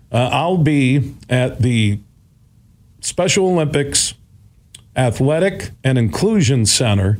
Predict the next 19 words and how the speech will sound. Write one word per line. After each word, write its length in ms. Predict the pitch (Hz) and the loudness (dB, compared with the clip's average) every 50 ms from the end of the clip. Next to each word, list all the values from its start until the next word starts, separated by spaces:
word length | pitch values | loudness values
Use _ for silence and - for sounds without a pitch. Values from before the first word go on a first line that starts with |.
| - - - | -4 -10 -6
which 180 | 123 120 - | -4 -2 0
is 140 | 135 123 110 | 0 0 0
the 100 | 127 135 | 0 0
old 160 | 139 156 156 | 0 0 0
Grand 240 | 117 147 147 151 156 | 0 0 0 0 0
Rapids 260 | 160 156 156 160 151 | 0 -2 -2 -2 0
South 240 | - 165 151 147 143 | 0 0 0 -2 -2
Christian 300 | - 165 143 - 156 151 | -2 -2 -2 0 0 0
High 180 | 117 131 120 104 | 2 2 0 0
School, 460 | - - - 110 101 101 104 101 - - - - - - | -2 -2 -4 -2 -2 -2 -2 -4 -6 -16 -20 -20 -10 -4
near 160 | 123 123 120 | -2 -2 0
sixty-eighth 680 | 107 - - - - - 160 151 147 135 143 135 135 143 | 0 0 -2 -2 -2 -2 0 0 0 2 0 0 0 0
and 100 | 131 110 | -2 0
South 300 | - 147 135 135 131 - | 0 0 0 -2 -2 -2
Division, 440 | 143 127 127 131 117 101 117 113 104 | 0 0 2 0 0 0 0 0 0
south 360 | - - 135 131 139 131 - | 0 0 0 0 -2 0 -2
of 160 | 139 131 123 | 0 0 2
G 240 | 104 117 139 135 139 | 2 2 2 2 2
R. 420 | 131 120 107 98 92 92 98 - | 2 2 2 2 2 0 0 -2